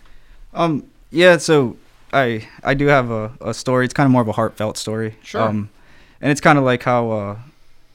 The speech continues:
Speaker 1: how my, how the Army National Guard family has played a role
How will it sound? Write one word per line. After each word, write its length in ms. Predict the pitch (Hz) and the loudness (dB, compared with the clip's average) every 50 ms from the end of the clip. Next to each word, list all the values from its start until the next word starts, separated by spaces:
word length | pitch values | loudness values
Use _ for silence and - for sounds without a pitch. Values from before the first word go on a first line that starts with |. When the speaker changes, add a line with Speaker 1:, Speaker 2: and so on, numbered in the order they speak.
| _ _ _ - | _ _ _ -10
Speaker 1:
how 200 | 127 135 139 131 | -2 2 2 2
my, 520 | 131 131 120 120 117 113 113 110 107 107 110 - _ _ _ _ _ _ _ _ _ - - - | 4 2 2 0 0 -2 -4 -4 -6 -10 -12 -16 _ _ _ _ _ _ _ _ _ -20 -14 -8
how 80 | 131 131 | -4 -2
the 100 | 127 120 | 0 2
Army 180 | 120 120 117 | 2 2 2
National 320 | 113 117 113 113 - 117 110 | 2 0 0 -2 -2 -6 -4
Guard 220 | 107 107 110 104 | -2 -2 -2 -2
family 320 | - 110 104 107 107 107 104 | -4 -4 -4 -4 -4 -4 -6
has 100 | 104 - | -8 -6
played 180 | - 113 107 | -6 -6 -6
a 40 | 104 | -6
role 380 | 101 107 104 104 104 101 101 | -6 -6 -6 -6 -6 -8 -10